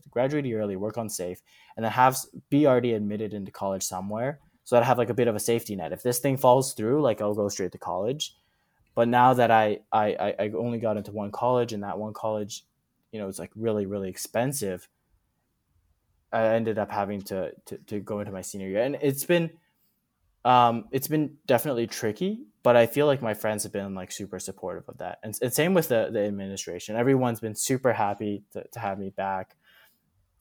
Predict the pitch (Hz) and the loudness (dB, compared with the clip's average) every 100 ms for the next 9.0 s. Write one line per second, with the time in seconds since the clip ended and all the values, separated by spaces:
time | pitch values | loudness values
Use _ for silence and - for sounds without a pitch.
0 | _ 113 113 113 113 - 123 123 - _ | _ 0 2 2 0 2 2 2 -2 _
1 | - 127 135 131 113 107 110 104 147 143 | 0 4 6 6 4 0 -6 0 2 4
2 | 107 98 - 107 104 - 101 113 120 151 | 2 -2 -8 -6 -6 -4 -4 -2 0 0
3 | 135 104 101 104 - 95 92 - _ _ | 0 -2 -4 -4 -4 -6 -6 -14 _ _
4 | _ 123 104 90 104 104 - 92 90 101 | _ -6 -6 -6 -6 -8 -8 -10 -10 -8
5 | 139 170 185 - - - _ _ 139 147 | -6 -4 -6 -12 -20 -20 _ _ -2 4
6 | 170 151 139 135 120 123 135 110 110 110 | 6 8 6 6 6 4 2 0 -2 -2
7 | 104 101 - 117 113 127 117 117 143 139 | -4 -2 2 2 4 2 2 2 2 4
8 | 117 110 104 98 104 104 104 - 98 95 | 2 0 -2 -6 -10 -10 -10 -8 -6 -8